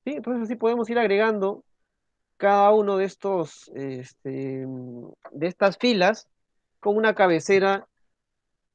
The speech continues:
también en particular. Esto es lo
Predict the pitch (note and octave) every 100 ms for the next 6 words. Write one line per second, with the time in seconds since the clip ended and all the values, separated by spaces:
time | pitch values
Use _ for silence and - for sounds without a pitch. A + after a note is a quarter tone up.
0 | _ _ - D3+ D#3 F3 F3 - E3 D3+
1 | C#3+ D3 E3 D3 F3+ G#3 D#3+ - B3 E4
2 | C#4 A#3 F3